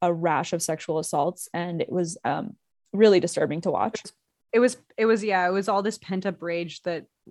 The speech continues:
Speaker 2: spilled over in all these horrific moments of, like, u-, uncontrolled,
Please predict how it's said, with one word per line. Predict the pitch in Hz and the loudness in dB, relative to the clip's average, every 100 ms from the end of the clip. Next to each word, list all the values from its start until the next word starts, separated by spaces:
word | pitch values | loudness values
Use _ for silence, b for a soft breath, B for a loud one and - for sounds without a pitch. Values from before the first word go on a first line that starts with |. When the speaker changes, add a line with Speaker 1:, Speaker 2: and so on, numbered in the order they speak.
| - | -18
Speaker 2:
spilled | - - 180 160 | -12 -4 -2 -2
over | 160 165 170 | -4 -2 -2
in | 160 165 | -4 -4
all | 160 | -4
these | 165 165 | -6 -8
horrific | 185 165 165 156 156 - - _ - | -6 -6 -6 -8 -8 -12 -20 _ -10
moments | 175 165 160 165 165 170 | -8 -6 -6 -8 -10 -12
of, | 165 _ | -14 _
like, | 165 156 - _ - | -12 -10 -12 _ -16
u-, | 151 | -8
uncontrolled, | 202 185 196 180 - 170 160 165 | -4 -2 -2 -6 -4 -4 -4 -8